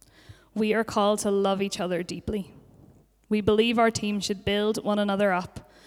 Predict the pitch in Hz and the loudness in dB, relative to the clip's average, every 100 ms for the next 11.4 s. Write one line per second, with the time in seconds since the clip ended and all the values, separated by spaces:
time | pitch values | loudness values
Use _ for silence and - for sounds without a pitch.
0 | - - 196 202 196 190 180 190 190 185 | -18 -4 -2 -2 -2 -2 -2 -2 -4 -4
1 | 220 202 208 214 208 202 190 175 185 - | -4 -2 -2 -2 0 2 0 0 -4 -6
2 | 190 - 170 180 180 160 185 - - - | -6 -6 -6 -4 -6 -6 -8 -10 -14 -16
3 | - - _ _ _ _ _ _ - 214 | -20 -20 _ _ _ _ _ _ -2 0
4 | 240 294 277 240 233 208 208 202 196 - | 2 2 2 2 2 2 -2 -2 -6 -2
5 | 190 185 190 196 - 196 196 196 - 202 | -2 -2 -2 -6 -6 -6 -4 -4 -2 -2
6 | 190 202 170 175 185 196 196 180 - 180 | -2 -2 0 0 -2 -4 -6 -6 -6 -6
7 | - 196 - 190 - - 202 208 202 190 | -6 -8 -8 -6 -4 0 0 0 -4 -6
8 | 190 185 - 190 185 - - _ - - | -4 -6 -6 -10 -10 -12 -14 _ -20 -8
9 | - 214 208 208 - 190 - 208 202 196 | -2 -2 -2 -6 -6 -10 -8 -6 -6 -6
10 | - - 208 180 190 196 202 190 208 - | -10 -8 -2 -2 -2 -4 -6 -6 -8 -10
11 | - - 190 | -12 -10 -10